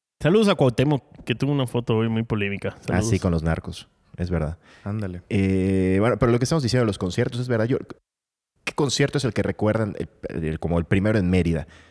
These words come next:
Speaker 2: Yo recuerdo el, el, el primero que vi, que así, puta, el pint-, el, el, el, me enteré por una barda que pintaron, eh, promocionaron el concierto, fue el de Molotov en dos mil tres,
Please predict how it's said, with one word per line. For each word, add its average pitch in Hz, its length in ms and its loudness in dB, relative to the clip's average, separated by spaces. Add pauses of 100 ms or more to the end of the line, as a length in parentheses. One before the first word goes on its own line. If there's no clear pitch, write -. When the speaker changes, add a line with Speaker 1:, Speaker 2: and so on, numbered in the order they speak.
(260)
Speaker 2:
Yo 120 180 4
recuerdo 139 320 2
el, 123 120 2
el, 92 160 0
el 98 120 2
primero 120 420 0
que 104 120 2
vi, 107 160 0
que 92 100 -4
así, 85 140 -6
puta, 90 180 -6
el 80 140 -4
pint-, 82 320 -6
el, - 80 -4 (240)
el, 80 160 -4
el, - 260 -12
me 101 120 -2
enteré 101 280 2
por 120 100 2
una 110 160 2
barda 90 300 2
que - 100 -4
pintaron, 87 560 -2 (1200)
eh, 85 140 0
promocionaron 92 440 2
el 90 60 2
concierto, 101 420 2
fue 104 120 2
el 110 60 2
de 110 80 2
Molotov 90 560 0
en 85 140 -2
dos 82 160 0
mil 110 180 -2
tres, 101 380 -2